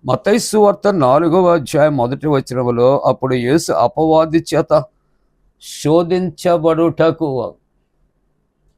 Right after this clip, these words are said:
ఎత్తైన కొండ మీదకు తీసుకుని పోయింది. ఏడవ వచనంలో చూస్తే, ప్రభు అయిన దేవుడు అక్కడ శరీరాశ, నేత్రాశ, జీవోపడంబము అనేవి లోక సంబంధమైనటువంటి ఆశలు అపవాది యేసయ్యకు చూపెట్టినప్పుడు,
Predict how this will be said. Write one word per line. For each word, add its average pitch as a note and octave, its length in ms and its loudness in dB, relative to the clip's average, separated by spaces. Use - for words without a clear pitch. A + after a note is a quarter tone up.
ఎత్తైన C#3 580 -2
కొండ B2+ 300 -6
మీదకు A2 320 -8
తీసుకుని G2+ 520 -14
పోయింది. E2+ 440 -20
ఏడవ G#3+ 440 2
వచనంలో E3+ 440 0
చూస్తే, D3+ 360 -2
ప్రభు A#2+ 360 -2
అయిన C#3 220 2
దేవుడు G#2+ 720 -6
అక్కడ B2 220 -4
శరీరాశ, E3+ 680 -4
నేత్రాశ, C3 640 -6
జీవోపడంబము A#2 1000 -10
అనేవి F#3 300 2
లోక D3 340 -2
సంబంధమైనటువంటి F3+ 920 -2
ఆశలు F#3 580 -2
అపవాది D#3 580 -2
యేసయ్యకు C3+ 760 -6
చూపెట్టినప్పుడు, G#2+ 1000 -12